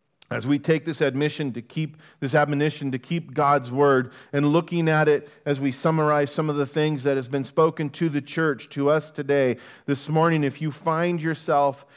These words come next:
in a place where you need to return, where you need to endure,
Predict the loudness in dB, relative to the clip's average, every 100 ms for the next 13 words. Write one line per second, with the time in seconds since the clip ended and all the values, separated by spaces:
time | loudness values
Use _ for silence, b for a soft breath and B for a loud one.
0 | B B 0 0 0 0 0 -2 -6 -4
1 | -2 -2 -2 -4 -6 -8 -6 -8 -6 -2
2 | 0 -2 -4 -10 _ _ _ _ _ _
3 | _ _ _ _ _ _ _ _ _ _
4 | _ _ _ _ _ _ _ _ _ _
5 | _ _ _ _ -2 0 0 0 -2 -4
6 | -4 -4 -4 -6 -6 -2 -2 -2 -6